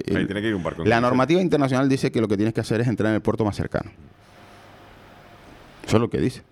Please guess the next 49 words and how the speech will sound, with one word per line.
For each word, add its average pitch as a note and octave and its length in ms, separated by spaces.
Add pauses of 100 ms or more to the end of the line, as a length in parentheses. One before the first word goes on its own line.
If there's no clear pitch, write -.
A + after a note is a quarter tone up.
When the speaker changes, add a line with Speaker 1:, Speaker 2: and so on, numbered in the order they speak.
(140)
Speaker 2:
Eh, G#2+ 180
pero D2 340
parece D2+ 240
ser F2 140
que F2 100
no E2+ 100
había E2+ 120
manera E2 240
de D#2+ 60
que D2+ 60
fueran D#2+ 200
para D#2 140
Marruecos, D#2 340
hubo D2 120
que - 40
Speaker 1:
No, - 20
Speaker 2:
traerlos C#3+ 220
para F2 100
Speaker 1:
tienen C3 200
que F#3+ 60
Speaker 2:
Canarias. - 0
Speaker 1:
entrar D3+ 180
en D#3 60
el C3 100
puerto C#3 260
más C3 140
cercano. - 360 (140)
Y, E2+ 460
y - 20
Marruecos C3+ 600 (420)
es F2+ 240
un G2 160
estado G2+ 340
policial G2+ 380
perfecto - 500
en A2+ 80
el F#2 140
que F2 280
no F#2 140
sucede G2+ 380
nada A2 180
que B2+ 60
la B2 100
policía G2 280
no F2 80
sepa. - 260 (3500)
Eso - 140
es A#2+ 80
así. E3 240